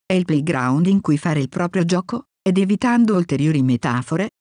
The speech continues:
si tratta dell'ambiente in cui viviamo la nostra vita, in cui ci mettiamo in pratica.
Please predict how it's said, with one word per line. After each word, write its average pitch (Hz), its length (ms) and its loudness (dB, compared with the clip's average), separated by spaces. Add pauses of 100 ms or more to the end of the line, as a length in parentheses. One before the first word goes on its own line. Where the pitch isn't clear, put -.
si - 160 -4
tratta 160 300 -2
dell'ambiente 131 680 2
in 160 80 0
cui 185 160 0
viviamo 170 380 2
la 185 120 0
nostra 151 360 0
vita, 107 420 -4 (260)
in 190 80 4
cui 233 160 -2
ci - 120 -2
mettiamo 175 460 0
in 165 140 2
pratica. 110 540 -6